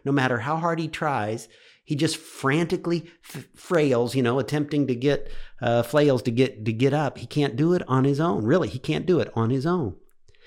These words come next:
And you see, God doesn't want us just to slow down and do nothing, though there are <laughs> moments to do that. But we've got to be intentional about regularly putting ourselves in green pastures beside quiet waters, so to speak, in those environments that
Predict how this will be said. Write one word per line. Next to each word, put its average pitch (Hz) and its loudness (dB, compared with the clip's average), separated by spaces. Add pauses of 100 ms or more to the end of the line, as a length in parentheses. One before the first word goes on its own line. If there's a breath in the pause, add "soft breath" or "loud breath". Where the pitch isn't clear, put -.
(220 loud breath)
And 139 4
you 131 6
see, 156 0
God 156 2
doesn't 147 2
want 123 2
us 110 -2
just - -4
to 104 -6
slow 113 0
down 110 0
and 95 -4 (200)
do 113 2
nothing, 107 -4 (300)
though 117 2
there 113 2
are 104 0
<laughs> - -
moments 98 -2
to 113 -4
do 95 -2
that. 87 -4 (640 loud breath)
But 139 2
we've 180 0
got 214 2
to 214 2
be 143 2
intentional 117 -2
about 104 -4
regularly 135 -2
putting 117 -2
ourselves 95 -4
in 107 -2
green 101 -2
pastures 98 -6
beside 113 -8
quiet 107 -6
waters, 98 -4
so 87 -8
to 87 -10
speak, - -12
in 113 0
those 117 2
environments 101 -2
that 87 -10